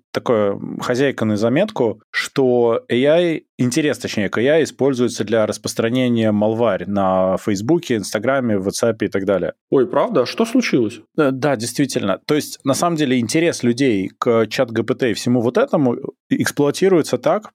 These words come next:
Speaker 1: что предлагается поставить что-нибудь, зайти на какой-нибудь сайтик, поставить какой-нибудь модный экстеншн для браузера.
Speaker 2: Мгм.
Speaker 1: И так далее. А на выходе эти все штуки, они просто крадут, э, данные,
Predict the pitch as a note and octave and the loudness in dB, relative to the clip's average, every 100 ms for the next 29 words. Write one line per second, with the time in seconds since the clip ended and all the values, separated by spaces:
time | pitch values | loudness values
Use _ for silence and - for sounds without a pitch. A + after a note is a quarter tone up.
0 | - - - A2 G2 G2+ A2 A2+ A#2+ F#2+ | -12 -8 -2 0 0 0 0 2 0 0
1 | - - G2+ - A#2 G2 - - - - | -4 -6 -4 -2 -2 -2 -8 -12 -10 -2
2 | A#2+ G2 G2 G3+ G3 C#3+ A#2 C#3+ A#2 A2 | -2 -2 0 0 2 0 0 -2 -2 -2
3 | - B2+ G#2 F#2+ F#2 - - E3 G3+ - | 0 0 0 -2 -4 -4 0 2 2 0
4 | E3+ - _ B2 A2 C#3 A#2+ G#2 - B2 | -4 -4 _ -6 -2 0 0 -2 -4 -2
5 | B2 A2+ G2+ - G#2+ A2+ G2 G2 F2+ - | 0 0 -2 -2 0 0 0 -2 -2 -2
6 | E3+ G3+ F#3+ D#3+ C#3+ - - A2+ A#2 C3+ | 0 0 0 -2 -2 -6 -6 -4 0 2
7 | C3 A#2 A#2 A#2 _ - A#2 G#2+ G#2+ - | 2 2 0 0 _ 0 2 2 -2 -10
8 | _ B2 A#2+ A2+ G#2+ F#2+ D#2 - - A2 | _ -6 -4 -2 0 0 -2 -6 -6 -2
9 | A2 A2+ A2 B2 G#3+ A#3+ F3+ E3+ C#3 C#3+ | 0 2 0 0 0 0 2 2 2 -2
10 | - - B2 C3 - - C3+ A#2 - A#3+ | -6 -4 -2 -2 -4 0 0 0 0 0
11 | A#3+ B2 A2+ E3 - B2+ C#3+ - C3+ B2 | 2 0 0 -2 0 0 0 0 0 2
12 | - A#2 A#2+ A#2+ - - - F#2+ F#2+ F#2 | 0 0 0 -2 -4 -8 -2 0 0 0
13 | D3 G3+ G3+ F#3+ D#3 | 0 0 0 2 0